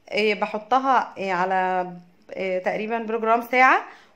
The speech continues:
ومن غير عصر خالص علشان الستاير ما تكسرش، وعلى درجه حراره بارده.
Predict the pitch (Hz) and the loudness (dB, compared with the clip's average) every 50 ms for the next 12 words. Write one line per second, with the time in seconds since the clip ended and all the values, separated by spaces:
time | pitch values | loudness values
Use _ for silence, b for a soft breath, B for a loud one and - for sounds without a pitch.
0 | _ - 208 214 214 214 208 196 202 240 262 254 220 220 247 233 - - 240 220 | _ -6 -4 -2 -2 -2 -2 0 2 2 4 4 4 4 2 2 0 -6 -8 -2
1 | - 254 285 349 466 539 554 - 302 226 196 202 - 208 208 202 - - 240 233 | 2 4 4 4 4 2 0 -2 -4 -4 -4 -4 -6 -8 -10 -10 -6 -4 -4 -4
2 | 220 208 208 - 190 - - 269 381 - - - - b b b b b _ 214 | -4 -6 -10 -12 -16 -6 0 0 0 0 0 -8 -16 b b b b b _ 4
3 | 214 226 233 214 220 220 240 254 262 - - 208 220 233 240 202 185 165 156 - | 4 6 4 4 2 0 0 -2 -4 -4 -4 -2 0 0 2 2 0 -2 -2 -4
4 | - 180 | -10 -18